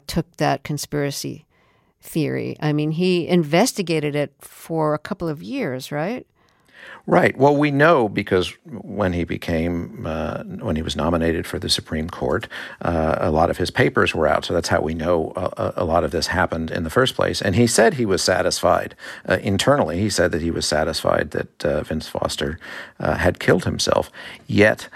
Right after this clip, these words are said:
Speaker 2: uh, kept the investigation open for a couple of years, and that allowed speculation to continue in the press.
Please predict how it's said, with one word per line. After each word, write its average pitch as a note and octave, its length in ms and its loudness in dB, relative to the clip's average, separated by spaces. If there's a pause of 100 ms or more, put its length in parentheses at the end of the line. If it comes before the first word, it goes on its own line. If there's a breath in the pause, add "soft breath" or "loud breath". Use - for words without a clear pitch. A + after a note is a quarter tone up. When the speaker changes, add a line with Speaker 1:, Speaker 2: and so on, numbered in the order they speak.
(180 loud breath)
Speaker 2:
uh, F2 500 2
kept - 260 2
the E2+ 100 2
investigation D#2+ 800 0
open - 540 -2
for G1+ 220 2
a - 40 0
couple - 320 -2
of - 100 -6
years, G2+ 380 4 (280 loud breath)
and E2 200 -2
that D#2+ 180 2
allowed D2 460 2
speculation - 800 0
to - 120 -2
continue - 680 -4
in D2+ 160 -4
the - 100 -8
press. - 440 -2